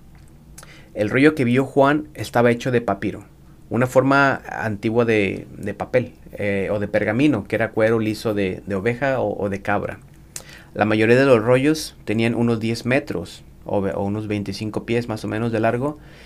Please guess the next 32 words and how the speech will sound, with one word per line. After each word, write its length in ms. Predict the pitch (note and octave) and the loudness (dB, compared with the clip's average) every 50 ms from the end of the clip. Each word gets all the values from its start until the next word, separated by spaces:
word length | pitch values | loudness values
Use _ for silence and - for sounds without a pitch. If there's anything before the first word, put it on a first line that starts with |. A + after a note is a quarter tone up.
| - - - | -20 -12 -6
y 80 | - G#2+ | -6 -4
por 160 | - - A#2 | -2 0 2
lo 100 | A#2 A2+ | 2 2
general 520 | A2+ A#2+ A2+ A2 A2 A2+ B2 C#3 D#3 D3+ - - | 0 0 -2 0 2 4 4 4 2 0 -4 -6
tenían 480 | - A2 A2 A2 A2+ A#2 B2+ B2+ A#2+ | -6 -4 -2 -2 -2 -2 -2 -2 -4
rodillos 520 | - A2+ A2 G#2 A2 A2 A2+ A#2+ C3+ C#3 B2+ | -6 -6 -6 -6 -6 -6 -6 -4 -6 -4 -4
de 80 | A#2 | -4
madera 460 | A#2 B2 A#2+ A#2+ A#2 A#2+ B2 C#3 D#3 - - - - - - | -4 -2 -2 0 0 0 0 -2 -4 -8 -14 -18 -20 -16 -12
adornados 640 | - G#2+ G#2 G#2 G2+ G2+ A2+ A2+ A2+ A#2+ C3 B2+ - | -8 -6 -4 -2 -2 -2 -2 -2 -2 -2 -4 -4 -6
en 100 | A2+ A2+ | -8 -6
cada 220 | - A#2 A#2 C#3+ | -2 -2 0 0
extremo 560 | D3 D3 - - - C3 C3 C#3 D3+ D#3+ F#3+ - - - - - - - | 0 -2 -6 -12 -8 -6 -4 -4 -4 -4 -6 -8 -14 -20 -20 -16 -10 -6
para 160 | - A2 A2 | -4 -4 -2
facilitar 640 | - A#2 G#2+ - - - G#2 G#2 G#2 - A2 A#2 B2+ | -2 -2 -2 -2 -2 -4 -4 -4 -2 -2 0 0 2
el 160 | C3+ C3 B2+ | 2 0 0
enrollado 680 | A2+ G#2+ G#2 A2 G#2+ G2 G#2 G#2+ A#2 B2 C#3 C#3+ - - - - | -2 -2 -4 -6 -6 -2 0 0 0 0 0 -2 -6 -8 -8 -4
y 100 | A#2 A2+ | -4 -2
desenrollado. 800 | G#2+ G2+ - - G2+ F#2+ G2+ G2+ G2 F#2+ F#2 F#2 F2 F2+ F#2+ - - - - - - - - - - - - - - - - - - - - - - - | -2 -2 -6 -6 -10 -8 -6 -4 -4 -4 -4 -6 -6 -8 -12 -16 -20 -20 -20 -20 -20 -20 -20 -20 -20 -20 -20 -20 -20 -20 -20 -20 -14 -8 -8 -6 -2 0
Ahora, 240 | G2 G2 - - - - - - - - - - - - - - - - - - - - | -2 -2 -2 -4 -10 -18 -20 -20 -20 -20 -20 -20 -20 -20 -20 -20 -20 -20 -20 -16 -10 -8
el 120 | A2 G#2+ | -8 -4
plan 240 | - A#2+ C3 D3 E3 | -2 0 2 2 2
de 120 | E3+ F3+ | 2 2
Dios 320 | D#3+ D#3 C#3+ D3+ E3+ E3+ - | 2 2 2 2 2 -2 -2
para 220 | - - C3 C3 | 0 2 4 2
acabar 380 | A#2+ - B2+ A#2 A#2+ A#2+ A#2+ A#2+ | 2 0 0 2 2 2 2 2
con 160 | - C#3 B2+ | 0 0 2
el 160 | A#2 A2+ A2 | 2 0 0
día 360 | A2 A#2 B2 C#3 C#3+ C3+ - - - - - | -2 0 0 0 -2 -2 -6 -10 -18 -12 -6
del 160 | A#2 A2 A2 | -4 -4 -4
pecado 400 | - A2+ G#2 - A2+ A#2+ C3+ C#3 | -2 -6 -4 -2 -2 -2 0 -2
está 260 | C3 C3 - D3 D3 | -2 -2 -4 -4 -4
completo. 540 | - B2+ A#2+ A#2 A#2+ A#2 A2+ A2 - - - | -4 -4 -4 -4 -2 -2 -2 -2 -4 -8 -16